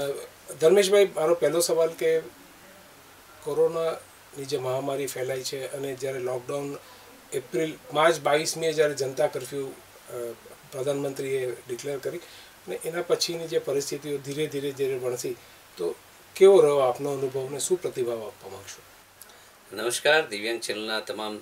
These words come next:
Speaker 2: દર્શકોને, ધર્મેશ ગામીના. પેલી વસ્તુ કે, અ, લોકડાઉન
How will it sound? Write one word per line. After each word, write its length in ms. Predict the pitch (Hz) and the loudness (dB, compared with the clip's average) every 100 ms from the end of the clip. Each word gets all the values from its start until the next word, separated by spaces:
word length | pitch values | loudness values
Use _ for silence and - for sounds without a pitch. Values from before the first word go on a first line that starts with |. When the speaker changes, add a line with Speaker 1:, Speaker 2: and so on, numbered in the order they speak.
| - | -12
Speaker 2:
દર્શકોને, 600 | 101 104 - 98 101 143 160 - | -6 -4 -4 -4 -6 -6 -12 -8
ધર્મેશ 340 | 90 101 98 | -6 -6 -8
ગામીના. 300 | 90 90 104 156 - - - _ - - - - - - _ _ - | -8 -10 -10 -12 -16 -20 -20 _ -20 -20 -20 -20 -20 -20 _ _ -18
પેલી 140 | - 156 | -8 -2
વસ્તુ 320 | 165 - 180 | -2 -2 0
કે, 340 | 175 170 165 | 4 4 4
અ, 280 | - 131 117 | 4 4 4
લોકડાઉન 680 | 110 127 - 131 135 131 | 4 0 4 4 2 -2